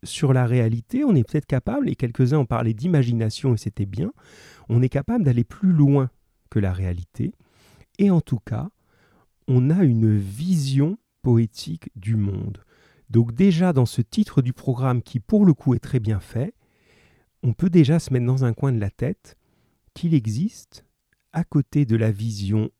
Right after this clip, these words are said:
ordinaire du monde, de la vision quotidienne du monde,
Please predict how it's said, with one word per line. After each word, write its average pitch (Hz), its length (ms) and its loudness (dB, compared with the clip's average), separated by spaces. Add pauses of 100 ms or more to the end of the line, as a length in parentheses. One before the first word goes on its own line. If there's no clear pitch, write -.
ordinaire 139 880 0
du 113 160 -4
monde, 113 500 -2 (200)
de 113 120 0
la 113 160 2
vision 107 500 -4 (200)
quotidienne 143 840 -2
du 101 140 -4
monde, 101 460 -4